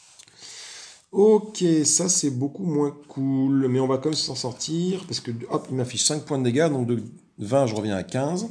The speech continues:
Et ça se remobilise. Ok, donc lui, il a trois points de vie. Donc lui, il faut que je me débarrasse de lui avant toute chose. Pour pouvoir le tuer. Donc je joue ça. Je joue ça. Et j'ai tout ça en jeu. Alors, j'ai ça.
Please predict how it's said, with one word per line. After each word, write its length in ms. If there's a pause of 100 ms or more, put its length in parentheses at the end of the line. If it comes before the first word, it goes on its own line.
(1040)
Et 160
ça 160
se 80
remobilise. 540
Ok, 160
donc 200
lui, 60
il 60
a 60
trois 200
points 140
de 80
vie. 240
Donc 160
lui, 80
il 40
faut 80
que 60
je 40
me 40
débarrasse 380
de 80
lui 340 (300)
avant 180
toute 160
chose. 420 (960)
Pour 100
pouvoir 180
le 100
tuer. 240 (440)
Donc 80
je 100
joue 140
ça. 440 (640)
Je 160
joue 140
ça. 460 (1080)
Et 60
j'ai 120
tout 140
ça 180
en 140
jeu. 140 (240)
Alors, 200
j'ai 100
ça. 320